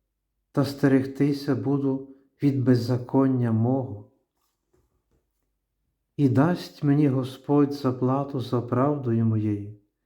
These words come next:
і за чистоту рук моїх перед очима Його. З праведним праведний будеш, і з чоловіком невинним невинний будеш, і з вибраним вибраний будеш,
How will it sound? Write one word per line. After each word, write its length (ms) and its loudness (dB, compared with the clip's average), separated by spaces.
і 80 2
за 160 2
чистоту 600 -2
рук 280 2
моїх 600 -4
перед 420 0
очима 520 0
Його. 380 -4
З 160 -16
праведним 880 2
праведний 760 -2
будеш, 680 -4
і 120 4
з 120 -4
чоловіком 680 2
невинним 800 0
невинний 680 0
будеш, 580 -10
і 160 2
з 160 -2
вибраним 680 2
вибраний 640 2
будеш, 640 -4